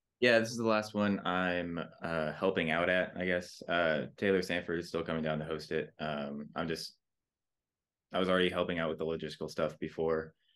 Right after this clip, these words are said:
um, the, I guess, departure of West Coast Spike that I had. Um, but yeah, this is the last one I'm doing, and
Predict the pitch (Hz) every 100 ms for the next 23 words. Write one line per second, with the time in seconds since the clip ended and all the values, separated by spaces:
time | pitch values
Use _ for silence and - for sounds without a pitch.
0 | _ _ - 90 90 82 78 73 69 _
1 | _ _ _ _ _ _ _ _ _ -
2 | 92 87 85 82 80 71 - _ _ _
3 | _ - - 78 85 82 - 90 - 80
4 | - 85 80 82 73 - _ - 82 82
5 | 80 82 80 82 80 82 - 87 87 82
6 | 76 76 - _ _ _ - 95 85 90
7 | 92 87 95 90 87 92 95 92 90 -
8 | 85 82 80 80 80 78